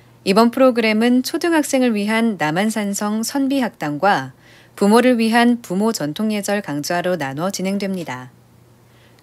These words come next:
교육을 통해 어린이들은 사자소학과 명심보감을 공부하고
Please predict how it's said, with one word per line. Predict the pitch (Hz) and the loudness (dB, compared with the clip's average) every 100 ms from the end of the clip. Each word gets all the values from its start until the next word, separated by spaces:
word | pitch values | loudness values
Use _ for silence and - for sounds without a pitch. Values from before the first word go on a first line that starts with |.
| - | 4
교육을 | 202 226 262 | 6 6 4
통해 | 254 240 247 | 4 2 4
어린이들은 | 151 151 208 202 175 208 196 139 - _ | 2 0 -2 -2 -2 -2 -2 -6 -12 _
사자소학과 | - 302 294 294 277 254 - 254 | 0 4 4 4 4 2 2 2
명심보감을 | 208 165 175 240 240 208 202 190 202 | 2 -2 -2 -2 -2 -2 -2 -2 -2
공부하고 | 196 147 147 151 139 156 180 | -4 -6 -4 -4 -4 -4 -6